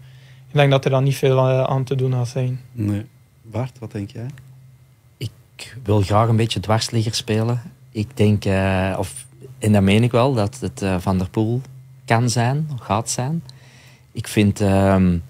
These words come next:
Speaker 3: dat we toch niet te snel moeten vergeten dat hij in Zolder, als hij daar niet op die helling hapert, misschien al zelfs niet hoeft, hoeft te sprinten, want dat waar-,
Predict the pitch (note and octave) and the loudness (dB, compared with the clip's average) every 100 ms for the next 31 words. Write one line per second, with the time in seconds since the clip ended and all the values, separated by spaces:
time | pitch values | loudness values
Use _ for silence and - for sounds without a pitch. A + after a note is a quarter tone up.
0 | - - - G2 F#2 A#2 - C3 C3 A2 | -18 -20 -4 0 2 2 0 0 2 2
1 | A2 - _ _ _ - - A#2 B2+ B2+ | 0 -6 _ _ _ -8 0 4 4 4
2 | G2+ G2+ F#2 G#2 B2 C#3 G#2+ G2 G2+ G2+ | 2 0 4 2 4 2 0 0 0 2
3 | G2+ F2 G2 B2+ A#2 F#2 - - _ _ | 2 4 4 4 4 0 -6 -20 _ _
4 | _ - - G2 - F#2+ G2 G#2 G#2 G#2 | _ -12 -2 -2 0 0 4 4 4 4
5 | A2 - F2 G#2 F#2+ F#2+ A2+ A2+ G2 F2 | 2 0 -4 0 2 4 4 4 2 2
6 | G2+ A2 G2 - - - _ _ _ _ | 2 2 -2 -6 -18 -20 _ _ _ _
7 | - G#2 - A2 G2 F#2 F2+ G2 F#2 G2+ | -4 -2 2 2 4 4 2 0 0 0
8 | - - G#2 - - A2 B2 - - - | -2 -2 -4 -6 -4 0 0 -2 -6 0
9 | C#3+ D#3+ E3 A#2 G2 F#2 F#2+ F#2+ | 0 2 0 0 0 0 2 0